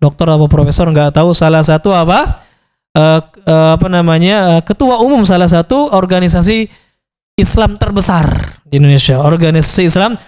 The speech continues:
terbesar di Indonesia, ketua umumnya, ya, ketua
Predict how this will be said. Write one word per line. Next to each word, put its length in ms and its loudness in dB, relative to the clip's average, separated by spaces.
terbesar 560 -2
di 80 0
Indonesia, 160 0
ketua 480 -2
umumnya, 560 0
ya, 160 0
ketua 640 -2